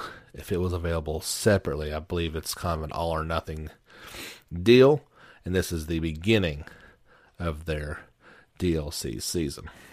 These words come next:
Um, and there's, a, of course, some images and a new trailer to go along with that. Uh, last week in Japan, Yakuza Like a Dragon was released,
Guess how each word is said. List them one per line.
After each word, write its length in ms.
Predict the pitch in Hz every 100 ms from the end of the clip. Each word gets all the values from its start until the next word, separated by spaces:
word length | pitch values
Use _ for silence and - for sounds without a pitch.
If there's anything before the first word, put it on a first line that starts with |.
| - - - - _ - - - _ -
Um, 360 | 67 - - -
and 120 | 95 80
there's, 180 | 76
a, 60 | 73
of 800 | 73 78 - _ _ _ - -
course, 240 | - 117
some 200 | - 95 - 131
images 640 | 123 117 110 117 107 -
and 220 | 92 85
a 80 | 82
new 180 | 82 78
trailer 580 | - - 90 73 55 - - - - _
to 140 | - 95
go 180 | 85
along 400 | 78 80 76 73 - - _ - - - - -
with 300 | 80 71 -
that. 300 | 82 71 - - - - _ _ _ _ _ _ _ _ _ - -
Uh, 140 | 87 87
last 340 | 110 110 -
week 300 | 120 113 - -
in 180 | 117 110
Japan, 800 | 95 90 - - - 180 113 131 - - - - - -
Yakuza 600 | 113 123 107 110 98 -
Like 220 | - 107 92
a 40 |
Dragon 640 | 78 98 107 131 107 80 80 _ _ - - - - 117 -
was 440 | 95 90 80 -
released, 760 | - 85 85 98 143 113 104